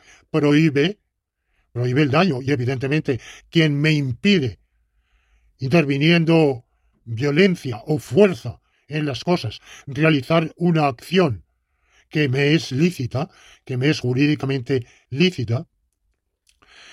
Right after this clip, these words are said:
eh, eh, ese que hace eso, evidentemente, me está causando un daño.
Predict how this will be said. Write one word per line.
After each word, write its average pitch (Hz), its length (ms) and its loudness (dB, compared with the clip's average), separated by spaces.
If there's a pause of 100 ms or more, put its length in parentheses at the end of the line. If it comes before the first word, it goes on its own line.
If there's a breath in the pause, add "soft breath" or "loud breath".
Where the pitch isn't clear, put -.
(520 loud breath)
eh, 165 320 2 (360)
eh, 151 240 -6
ese 151 640 -2 (300)
que 147 140 -4
hace 147 300 0
eso, 170 320 -4 (920)
evidentemente, 147 800 0 (280 loud breath)
me 139 100 -4
está 151 280 0
causando 143 540 0
un 139 120 -2
daño. 143 400 0